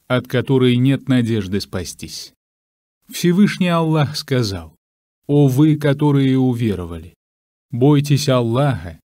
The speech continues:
и пусть душа смотрит, что она приготовила на завтрашний день. Бойтесь Аллаха, ведь Аллах ведает о том, что вы совершаете.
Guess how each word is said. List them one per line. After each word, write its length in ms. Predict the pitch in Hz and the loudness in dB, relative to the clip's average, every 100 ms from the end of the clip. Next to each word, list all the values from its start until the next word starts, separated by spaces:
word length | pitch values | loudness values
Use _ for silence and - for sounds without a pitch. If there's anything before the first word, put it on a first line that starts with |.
| _ _ | _ _
и 140 | 175 | -2
пусть 340 | 160 196 180 135 | 0 2 0 0
душа 420 | 135 165 - 165 | 2 2 2 -2
смотрит, 600 | - 151 175 151 123 107 | 0 -2 -2 -2 -4 -6
что 300 | - 147 143 | -4 0 2
она 260 | 135 139 127 | 4 2 2
приготовила 880 | 131 123 123 147 151 143 139 127 - | 0 2 0 2 2 4 4 2 -2
на 240 | 139 139 131 | 0 2 2
завтрашний 680 | 117 107 - 90 - 92 87 | 0 -2 -4 -12 -8 -8 -8
день. 300 | 87 78 78 _ _ _ _ _ - | -8 -10 -14 _ _ _ _ _ -6
Бойтесь 560 | 120 139 143 147 127 | 2 4 4 0 0
Аллаха, 720 | 135 127 123 135 139 92 82 - _ _ _ | 0 0 0 0 -2 -6 -12 -16 _ _ _
ведь 280 | 123 151 151 | 0 2 4
Аллах 500 | 147 147 151 160 110 | 2 2 0 0 -2
ведает 640 | 120 147 160 123 120 113 | 0 2 4 2 0 0
о 80 | 120 | -2
том, 300 | 107 139 131 | 0 0 -2
что 260 | - 143 131 | -2 2 2
вы 140 | 123 | 2
совершаете. 960 | 123 123 117 - 120 90 80 78 - | -2 -2 -2 -4 -6 -6 -8 -14 -16